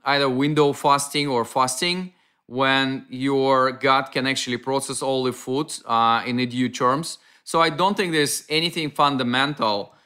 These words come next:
uh, which, uh, fecal transplantation can,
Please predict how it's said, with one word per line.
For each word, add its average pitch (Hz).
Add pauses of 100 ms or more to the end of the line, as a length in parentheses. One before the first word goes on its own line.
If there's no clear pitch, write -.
(220)
uh, 117 (280)
which, 139
uh, 120
fecal 165
transplantation 139
can, 127